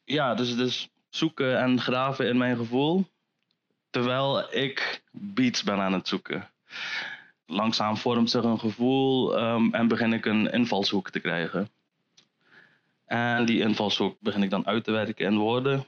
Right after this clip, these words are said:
En langzaam komt daar een tempo bij. En vervolgens, eh, krijg ik nog een idee. En, eh, dus opeens krijg ik het gevoel van, "Ah, met deze producer wil ik dit denk ik gaan doen." En die benader ik dan.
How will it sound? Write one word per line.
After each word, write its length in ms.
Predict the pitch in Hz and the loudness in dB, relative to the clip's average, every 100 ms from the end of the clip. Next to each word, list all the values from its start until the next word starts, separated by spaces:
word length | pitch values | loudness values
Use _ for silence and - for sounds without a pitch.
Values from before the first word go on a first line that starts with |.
| _ | _
En 120 | 104 | -2
langzaam 340 | 101 104 107 | 0 0 -4
komt 160 | 104 107 | -2 -2
daar 140 | 107 | -2
een 120 | 98 101 | -2 -2
tempo 360 | 120 120 113 | -2 0 -2
bij. 460 | 110 107 107 107 104 - _ - - - - _ _ _ _ | -2 -2 0 -2 -4 -12 _ -20 -20 -20 -20 _ _ _ _
En 560 | - 104 104 98 98 98 | -4 0 2 2 2 2
vervolgens, 840 | - 98 107 104 101 101 98 - 98 | -2 -2 0 2 2 2 2 0 -2
eh, 80 | 101 95 98 95 | 0 0 0 0
krijg 160 | 101 117 | 0 0
ik 40 | 123 | 0
nog 120 | 139 | 0
een 140 | 139 | 2
idee. 500 | 127 117 117 117 110 - _ | 2 2 2 0 -2 -8 _
En, 520 | 110 110 110 107 104 95 | -2 0 2 2 2 2
eh, 440 | 101 98 80 65 - _ _ _ - - | 0 0 0 -2 -6 _ _ _ -8 -4
dus 300 | 104 - - - | -2 -2 -8 -12
opeens 500 | 101 107 104 - - | -6 -2 -2 -2 -2
krijg 220 | 104 101 | -4 -2
ik 60 | |
het 120 | 104 - | -6 -6
gevoel 220 | - 101 | -4 -2
van, 120 | 95 | 0
"Ah, 220 | 110 98 | -2 0
met 160 | 98 95 | -2 0
deze 280 | 104 107 107 | 0 -2 -2
producer 440 | 104 101 104 98 | -2 0 0 0
wil 140 | 98 | 0
ik 120 | 101 98 | -2 -2
dit 140 | 92 | -2
denk 200 | 98 98 | -2 -2
ik 120 | 90 - | -4 -4
gaan 180 | 101 | -2
doen." 260 | 92 117 139 - _ - - - - - _ _ | 0 0 -2 -8 _ -4 -4 -4 -8 -12 _ _
En 120 | 117 | 0
die 120 | 180 | 2
benader 340 | 113 113 120 123 | 2 2 0 0
ik 100 | 110 | 0
dan. 280 | 107 123 | 2 0